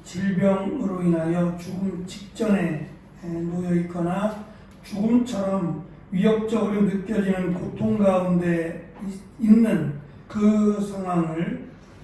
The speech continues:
아, 고백하고 부르짖는 전형적인 탄식의 시라고 할 수 있을 겁니다. 그래서,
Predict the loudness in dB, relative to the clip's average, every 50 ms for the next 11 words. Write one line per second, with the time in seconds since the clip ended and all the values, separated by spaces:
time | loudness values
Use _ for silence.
0 | -14 -12 -10 -8 -8 -6 -6 -2 0 0 0 0 -2 -2 -2 -2 -2 -4 -4 -4
1 | -4 -4 -2 0 0 0 0 2 2 2 2 0 0 -2 -6 -10 -14 -18 -20 -16
2 | -12 -6 -4 -2 0 0 0 -2 -2 0 0 0 0 0 -2 -4 -4 -4 -2 -2
3 | -4 -6 -6 -4 -4 -2 -4 -4 -4 -4 -2 -2 -2 -4 -6 -6 -4 -4 -4 -2
4 | -2 0 0 0 0 0 -2 -6 -10 -14 -18 -16 -12 -10 -10 -8 -6 -6 -8 -6
5 | -6 -6 -6 -4 -2 -2 2 2 2 2 2 0 -4 -6 -10 -12 -16 -20 -20 -20
6 | -20 -18 -12 -8 -6 -4 -4 -2 -2 -4 -4 -6 -10